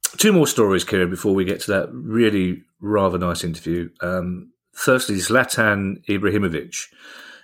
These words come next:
is being investigated by UEFA over, and I quote, "an alleged financial interest in a betting company."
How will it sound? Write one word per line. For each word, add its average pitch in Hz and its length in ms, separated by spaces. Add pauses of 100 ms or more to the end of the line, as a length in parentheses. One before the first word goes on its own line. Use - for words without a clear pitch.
is 92 220
being 101 180
investigated 95 680
by 95 140
UEFA 95 560
over, 90 480
and 98 160
I 92 80
quote, 92 420
"an 101 160
alleged 101 440
financial 101 580
interest 98 560
in 92 100
a 92 60
betting 87 460
company." 85 480